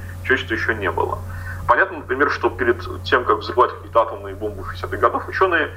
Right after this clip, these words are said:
имели некие предсказания, как себя поведёт водородная бомба при взрыве.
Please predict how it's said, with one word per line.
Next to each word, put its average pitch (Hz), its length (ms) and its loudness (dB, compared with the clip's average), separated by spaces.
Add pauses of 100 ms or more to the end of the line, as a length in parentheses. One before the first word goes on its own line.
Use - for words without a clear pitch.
(320)
имели 139 400 2
некие 127 340 -4
предсказания, 180 640 0
как - 160 0
себя 143 160 2
поведёт 123 420 0
водородная 120 600 2
бомба 101 320 -2
при - 140 -6
взрыве. 87 440 -2